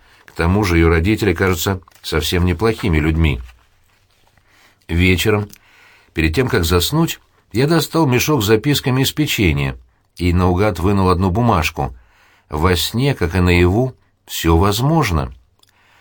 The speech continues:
Раньше мне казалось, что это полная бессмыслица, но тут я призадумался. Во сне же может что угодно случиться.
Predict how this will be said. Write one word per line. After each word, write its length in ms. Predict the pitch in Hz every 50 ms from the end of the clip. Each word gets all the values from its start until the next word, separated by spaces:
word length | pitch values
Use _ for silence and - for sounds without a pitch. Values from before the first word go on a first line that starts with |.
| _ _
Раньше 400 | - - 76 85 90 87 - -
мне 140 | 85 85 82
казалось, 580 | 82 90 85 80 101 107 110 107 101 - - _ _ _ _ _ -
что 180 | - - - 110
это 340 | 107 107 - 117 113 110
полная 560 | 107 - - - 123 127 120 117 117 117 117 113
бессмыслица, 920 | 117 143 135 - - 143 131 98 82 80 - 78 76 78 - 76 69 - - - _ _ _ _ _
но 280 | - 73 76 76 76
тут 260 | - - 92 98 95 -
я 140 | 98 98
призадумался. 920 | - - 120 110 113 139 139 143 165 147 107 82 78 78 - 82 73 69 - - _ _ _ _ _ _ _ _ -
Во 200 | - 76 76 98 95
сне 280 | 87 - 123 127 123 120
же 140 | 113 120
может 320 | 117 117 120 120 113 120 110
что 220 | - - 139 139
угодно 420 | 143 147 143 147 127 87 73 82 80
случиться. 640 | 80 - 92 87 - - 78 69 - - 71 65